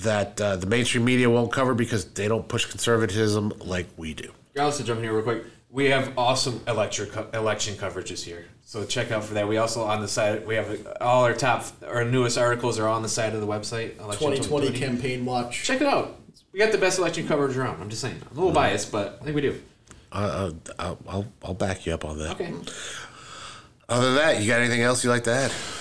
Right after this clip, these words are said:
Speaker 3: Everybody stay healthy out there.
Speaker 2: I think I'm gonna go
Speaker 1: Yeah.
Speaker 2: ahead. I think I'm gonna go drink some Coronas
Speaker 3: Wash your
Speaker 2: tonight.
Speaker 1: Oh.
Speaker 3: hands, get some vitamin C.
Speaker 1: Wash your hands. So, so yes, as far as coronavirus, wash your hands and don't touch your face.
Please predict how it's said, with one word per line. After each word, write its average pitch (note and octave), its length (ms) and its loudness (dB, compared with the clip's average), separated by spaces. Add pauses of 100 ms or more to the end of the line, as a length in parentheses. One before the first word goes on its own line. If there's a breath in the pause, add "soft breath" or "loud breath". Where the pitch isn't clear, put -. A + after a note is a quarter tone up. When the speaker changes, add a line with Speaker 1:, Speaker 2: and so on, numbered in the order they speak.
(200)
Speaker 3:
Everybody C#3+ 340 2
stay C#3 200 4
healthy C3 360 0
out A2 160 -4
there. A2+ 140 2
Speaker 2:
I - 40 -2
think D#3+ 160 -2
I'm D3+ 60 0
gonna C#3 120 6
go C#3+ 60 8
Speaker 1:
Yeah. D3+ 120 6
Speaker 2:
ahead. C#3+ 180 2
I C#3 80 0
think D#3+ 140 2
I'm C#3 80 2
gonna C3 120 2
go A#2+ 80 2
drink A2+ 200 -2
some A2 140 -8
Coronas G#2 400 -2
Speaker 3:
Wash - 200 4
your E3 100 4
Speaker 2:
tonight. D#3+ 180 6
Speaker 1:
Oh. D3 80 6
Speaker 3:
hands, C#3+ 180 0
get D3 160 0
some D3 100 0
vitamin C#3+ 300 4
C. B2+ 80 6
Speaker 1:
Wash D3+ 240 6
your F3 100 6
hands. D3+ 240 4
So, C#3+ 300 4
so B2 480 0
yes, C3 400 4
as A2 140 0
far C#3 220 6
as C3 80 2
coronavirus, B2+ 840 4
wash C#3+ 340 4
your E3 120 4
hands D3 300 6
and A#2+ 120 2
don't B2+ 200 4
touch B2+ 240 2
your A#2+ 60 2
face. - 520 0